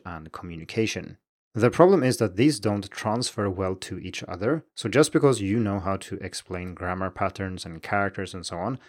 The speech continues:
that does not mean that you can understand spoken Chinese, as is clear from Emily's question here. You know all these words and sentence patterns and so on, but when a teacher uses these in context, you don't necessarily understand because that's not what you've practiced.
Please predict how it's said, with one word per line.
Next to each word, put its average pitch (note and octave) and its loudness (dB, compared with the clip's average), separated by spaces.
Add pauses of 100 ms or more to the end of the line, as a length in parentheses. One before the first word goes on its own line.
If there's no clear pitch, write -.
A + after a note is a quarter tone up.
(180)
that G#2 0
does D3 6
not A#2+ 2
mean G#2+ 2
that G2+ -2
you F#2+ -4
can F#2+ -8
understand F2+ -6
spoken F2+ -6
Chinese, A2 -4
as F#2 -2
is F2 -6
clear G#2 0
from F2+ -8
Emily's E2+ -8
question C#3 0
here. D#2+ -10 (360)
You A2 2
know A2 4
all A2+ 0
these F2+ -4
words G2 0
and F#2 -6
sentence F#2 -6
patterns F#2+ -6
and F2+ -8
so G2 -2
on, E3 0 (260)
but F#3 8
when D3+ 6
a - 4
teacher A#2+ -2
uses A2+ 0
these F#2+ -4 (100)
in F#2+ -6
context, D3 -2
you G#2+ -4
don't G2 -6
necessarily F#2 -6
understand C3 0
because F#2+ -2
that's A2 0
not G2+ -6
what G2+ -8
you've F#2 -10
practiced. - -6